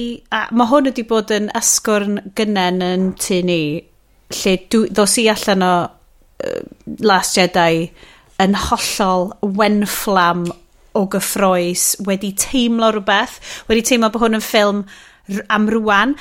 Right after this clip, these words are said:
R-, r'un i'n teimlo dod os i allan o Knives Out, yn mynd, "Yndi, ma' hwn yn, ma' hwn yn Agatha Christie ffilm,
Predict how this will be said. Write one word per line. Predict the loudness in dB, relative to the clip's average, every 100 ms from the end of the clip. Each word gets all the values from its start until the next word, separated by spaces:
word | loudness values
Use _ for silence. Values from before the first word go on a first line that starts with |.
| -10 -10
R-, | -6
r'un | -2 2 4 4
i'n | 2
teimlo | 0 0 -2
dod | -2
os | -2
i | -2
allan | -2 -4 -2
o |
Knives | -2 -2 -2 0
Out, | 0 0 -4
yn | -2
mynd, | -2 -4
"Yndi, | -2 0
ma' | 0 2
hwn | 2 4
yn, | 2 2 -2 -4 -12 _ _ _ _ _ _ 2
ma' |
hwn | 4 4
yn | 2
Agatha | 0 -2 -2
Christie | 0 0 0 -4
ffilm, | -2 0 0 0 -2